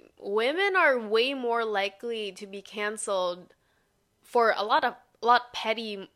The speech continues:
very petty reasons compared to men. And let me elaborate. Okay, this isn't, this isn't even just me. Before you go, you, you go attack me and be like, "That's not true." Mm-hmm.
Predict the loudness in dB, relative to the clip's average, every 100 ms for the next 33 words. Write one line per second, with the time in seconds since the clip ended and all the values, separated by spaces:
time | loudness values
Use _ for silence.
0 | _ -6 2 2 2 0 -4 -4 -8 -6
1 | -6 -8 -10 -14 -12 -16 -8 -8 -8 -10
2 | -8 -4 -4 -6 -10 _ _ -20 _ -20
3 | -6 -2 2 2 2 2 4 4 4 2
4 | 2 0 -4 0 0 -2 -6 -6 -6 -6
5 | -6 -2 -2 0 -4 -6 -6 -6 -4 -4
6 | -2 0 0 -4 -12 -12 -8 -8 -8 -10
7 | -8 -10 -4 0 0 0 -4 -4 -4 -8
8 | -10 -6 -2 -2 -2 -2 -4 -4 -8 -4
9 | -4 2 2 6 4 4 2 2 4 2
10 | 0 -6 -6 -2 -2 -4 -8